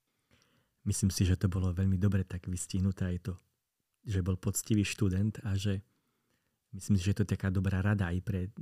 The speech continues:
aj našich poslucháčov, že keď si chceme niečo viacej zapamätať, že sme si niečo prečítali, ako dobre je to vedieť aj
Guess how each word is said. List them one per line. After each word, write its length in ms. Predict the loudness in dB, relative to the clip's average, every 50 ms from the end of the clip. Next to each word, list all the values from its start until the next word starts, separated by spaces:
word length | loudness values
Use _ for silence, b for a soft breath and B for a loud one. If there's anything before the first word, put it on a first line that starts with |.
| -14
aj 240 | -8 -4 0 2 4
našich 400 | 4 4 4 2 2 0 0 2
poslucháčov, 640 | 2 0 2 2 2 2 2 -2 -2 0 0 0 2
že 80 | 2 0
keď 160 | 0 0 0
si 160 | 0 -2 -2
chceme 240 | 0 2 4 6 6
niečo 320 | 6 4 4 2 0 2
viacej 320 | 2 2 2 2 2 4 4
zapamätať, 640 | 2 2 2 2 2 2 2 0 0 0 0 2
že 160 | 0 0 -2 0
sme 160 | 0 -2 0
si 80 | 2
niečo 240 | 2 2 2 2 0
prečítali, 560 | 0 0 -2 0 -2 -2 0 0 0 0 0
ako 240 | -2 -2 -2 -2 2
dobre 320 | 2 4 4 4 4 4 4
je 160 | 2 2 0
to 240 | -2 -2 0 0 0
vedieť 400 | 0 0 0 -2 -2 0
aj 20 | -2